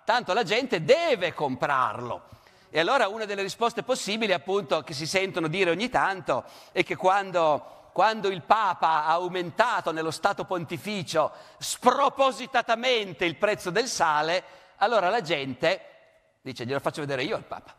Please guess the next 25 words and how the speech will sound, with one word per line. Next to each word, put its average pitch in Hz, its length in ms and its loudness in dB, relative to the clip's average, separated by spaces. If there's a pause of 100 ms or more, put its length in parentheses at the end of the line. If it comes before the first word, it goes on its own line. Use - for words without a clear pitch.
(560)
E - 80 -10
non 208 160 0
lo 226 60 0
usiamo 240 280 0
più 151 200 -6
il 139 80 -6
sale, 139 340 -2 (240)
<laughs> - 240 -20
nel 202 240 0
pane 220 400 0
non 180 180 -4
ce 185 120 -2
lo 165 100 0
mettiamo. 135 880 -2 (960)
In 156 160 2
realtà 180 280 0
sapete 202 420 -4
perché, 147 440 -2
eh, 147 180 -8
mi 147 280 -12
lascia 143 300 -4
in 135 340 -8
dubbio 143 300 -6
questa 131 260 -10
cosa? 123 580 -6